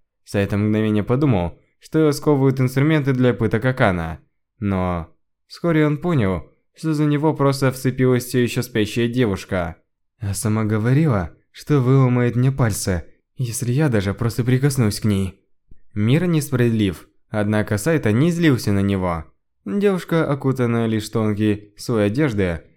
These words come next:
была похожа на мягкое облако. Ее гладкие обнаженные ноги обвивались вокруг Сайта, а рука держалась за его рубашку.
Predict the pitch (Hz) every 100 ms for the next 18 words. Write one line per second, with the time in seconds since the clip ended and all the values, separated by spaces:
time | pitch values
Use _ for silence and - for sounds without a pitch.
0 | _ 110 101 127 175 170 170 147 139 117
1 | 107 104 120 117 120 123 98 95 95 85
2 | - _ _ _ 135 117 107 113 107 110
3 | 104 107 107 104 104 104 113 170 120 92
4 | 82 - - 185 190 180 175 170 156 117
5 | 113 113 104 - 98 90 90 82 - _
6 | _ - 101 101 185 151 143 120 127 120
7 | 107 104 104 107 117 110 - - 87 80